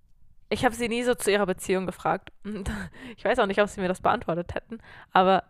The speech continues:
im Nachhinein finde ich, fände ich das halt mega spannend, weil sie halt so lange zusammen waren. Und, ähm, ich habe auch so ein, ein Spr-, ähm, Gedicht von denen. Das habe ich auch schon mal in einer Podcast-Folge gesagt.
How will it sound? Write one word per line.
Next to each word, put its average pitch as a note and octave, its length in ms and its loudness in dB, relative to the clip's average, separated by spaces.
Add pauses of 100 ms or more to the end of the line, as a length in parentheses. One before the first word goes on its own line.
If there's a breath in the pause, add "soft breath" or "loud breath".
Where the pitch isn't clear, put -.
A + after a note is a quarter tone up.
im G3 120 -4
Nachhinein G#3 460 0
finde G3 300 -2
ich, - 100 -16
fände F#3+ 160 -2
ich G3 80 -2
das F#3 160 0
halt - 100 -4
mega F#3+ 220 2
spannend, G#3+ 320 2
weil G3 140 4
sie F#3+ 120 0
halt F3+ 160 -2
so F#3+ 100 0
lange F3 260 0
zusammen F3 440 -2
waren. E3+ 280 -2 (440 loud breath)
Und, F#3+ 380 2
ähm, F3 240 2
ich F3 120 -8
habe F#3+ 120 2
auch F3+ 80 0
so - 160 -6
ein, E3+ 240 -8 (280)
ein F#3 60 -14
Spr-, - 340 -12 (140)
ähm, E3+ 400 -2 (260)
Gedicht - 440 -6
von B3 260 -6
denen. C4+ 300 -4 (420 soft breath)
Das - 140 -8
habe F#3+ 100 0
ich - 120 0
auch F#3 100 6
schon G3+ 140 -6
mal F3 80 0
in F3 80 -2
einer F3+ 60 0
Podcast-Folge F#3 800 -6
gesagt. E3+ 440 -6